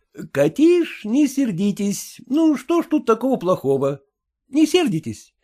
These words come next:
Мерси. А за то, что я не сидел с вами в спектакле, я плачу штраф. Завтра поутру вы получите от меня букет живых цветов».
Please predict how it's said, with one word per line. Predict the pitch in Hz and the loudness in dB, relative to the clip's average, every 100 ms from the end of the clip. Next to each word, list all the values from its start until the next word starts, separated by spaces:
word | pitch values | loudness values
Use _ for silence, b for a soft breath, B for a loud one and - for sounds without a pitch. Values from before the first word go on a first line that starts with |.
| _ - | _ -6
Мерси. | 339 311 - 247 233 - _ _ _ _ _ - | -4 -4 0 0 0 -6 _ _ _ _ _ -2
А | 269 269 | 2 4
за | 262 254 | 4 2
то, | 294 | 0
что | - 269 | -2 -2
я | 269 262 | 0 2
не | 254 | 2
сидел | 240 202 208 202 | 0 2 2 2
с | 175 | 2
вами | 175 165 | 0 0
в | 156 | -4
спектакле, | - 135 - 302 359 - 302 339 | -6 -10 -2 -2 -2 -2 0 4
я | 254 277 302 | 6 6 6
плачу | 254 214 226 214 | 4 2 0 -6
штраф. | - 151 170 - _ _ B B B B | -2 0 0 -4 _ _ B B B B
Завтра | 139 202 302 320 262 | 0 2 2 2 -2
поутру | - 190 180 208 320 330 | 2 2 2 2 4 6
вы | - | 6
получите | 202 208 196 160 160 | 4 2 -2 -4 -4
от | 156 | -2
меня | 151 220 339 320 | -2 0 -2 -2
букет | 214 208 294 285 | -4 -2 -2 -2
живых | 196 196 254 254 | -2 -4 -4 -6
цветов». | 180 170 175 170 _ | -8 -2 -2 -2 _